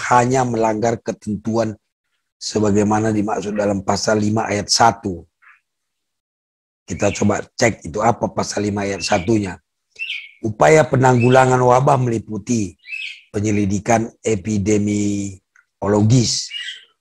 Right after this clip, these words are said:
pemeriksaan, pengobatan, perawatan, dan isolasi penderita,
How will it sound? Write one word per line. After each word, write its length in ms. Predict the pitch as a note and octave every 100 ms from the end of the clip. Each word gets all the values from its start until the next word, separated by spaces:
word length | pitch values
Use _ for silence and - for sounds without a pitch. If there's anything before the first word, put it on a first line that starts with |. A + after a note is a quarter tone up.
| _
pemeriksaan, 960 | - G#2 G#2 G#2 F2+ A#2 G#2+ A#2 A#2+ A2 -
pengobatan, 880 | G#2+ A2 G#2 A2 - A#2 A#2 G#2
perawatan, 720 | - A2 A2 A2 B2+ B2 G2+ D#2 _
dan 240 | F2+ G#2 -
isolasi 640 | G2+ - G#2+ G#2+ G2 G2+
penderita, 720 | G2+ G2 G#2 G#2 B2 A2 F#2